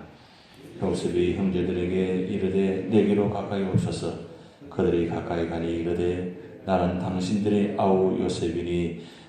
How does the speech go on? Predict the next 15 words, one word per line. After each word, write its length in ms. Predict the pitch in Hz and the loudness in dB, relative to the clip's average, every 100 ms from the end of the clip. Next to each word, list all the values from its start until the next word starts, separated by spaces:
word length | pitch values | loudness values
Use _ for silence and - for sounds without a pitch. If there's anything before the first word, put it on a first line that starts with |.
| - | -8
당신들이 920 | 104 90 82 92 85 90 87 87 90 | -4 -2 -2 -4 -2 0 2 0 0
애굽의 600 | 104 98 92 98 95 92 | 2 2 2 2 2 4
반자라. 600 | - 87 85 85 82 80 - - - - - - - - | 4 2 0 -4 -6 -8 -12 -20 -20 -20 -20 -20 -20 0
당신들이 640 | 113 113 131 120 120 113 | 6 6 8 8 10 10
나를 380 | 110 110 107 113 | 12 10 10 8
이곳에 540 | 98 98 104 95 90 | 8 6 4 2 2
팔았다고 800 | - 95 92 - 95 92 101 95 | -2 -2 -2 -4 -2 0 2 2
해서 440 | 98 90 - 101 - | 0 0 0 0 2
근심하지 720 | 107 101 107 135 110 90 95 | 4 6 4 0 0 -2 -2
마소서, 560 | 92 85 85 76 85 85 - - - - | -4 -4 -6 -6 -6 -6 -10 -18 -20 -20
한탄하지 840 | - - 110 120 - 120 98 95 | -6 0 2 2 2 2 2 2
마소서. 600 | 110 87 85 82 82 85 - - - - - - | 0 0 -2 -4 -4 -6 -8 -16 -20 -20 -20 -10
하나님이 580 | - 131 120 120 117 110 | 2 4 8 8 8 6
생명을 640 | 110 110 101 98 101 92 | 6 4 6 8 6 4
구원하시려고 1040 | - 135 123 - 95 92 87 95 92 90 | 4 4 2 0 -4 -4 -2 0 0 -4